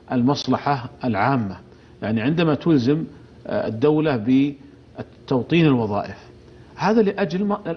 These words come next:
المصلحة العامة، لأجل أن لا يبقى هؤلاء الشباب عاطلين، لأجل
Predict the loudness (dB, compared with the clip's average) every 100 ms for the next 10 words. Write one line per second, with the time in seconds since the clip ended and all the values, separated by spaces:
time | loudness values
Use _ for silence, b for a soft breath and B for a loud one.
0 | -4 0 0 -2 -2 -2 -2 -4 -4 -6
1 | -6 -2 0 2 2 2 0 0 -2 0
2 | -2 -2 -4 -2 0 2 2 0 0 -2
3 | -2 -4 -10 -20 B B B B -2 0
4 | 2 2 0